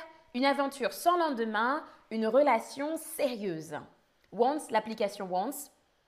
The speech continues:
L'application Wants n'est pas dans tous les pays, mais c'est, elle est populaire en France. Une relation donc légère, une aventure sans lendemain ou bien une relation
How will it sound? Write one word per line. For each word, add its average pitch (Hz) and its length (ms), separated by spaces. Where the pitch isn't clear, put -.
L'application 208 480
Wants 262 240
n'est 269 80
pas 269 120
dans 262 120
tous 269 140
les 240 140
pays, 202 280
mais 220 120
c'est, - 140
elle 180 140
est 175 60
populaire 226 480
en 180 60
France. - 400
Une 233 140
relation 220 380
donc 175 180
légère, 277 500
une 220 100
aventure 214 440
sans 302 240
lendemain 240 500
ou 214 60
bien 240 240
une 208 100
relation 208 600